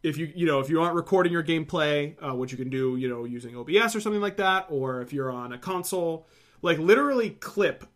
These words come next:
every time you use your beads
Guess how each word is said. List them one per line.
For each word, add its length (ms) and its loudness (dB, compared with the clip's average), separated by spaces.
every 360 2
time 440 -2
you 240 -6
use 540 -6
your 360 2
beads 560 -6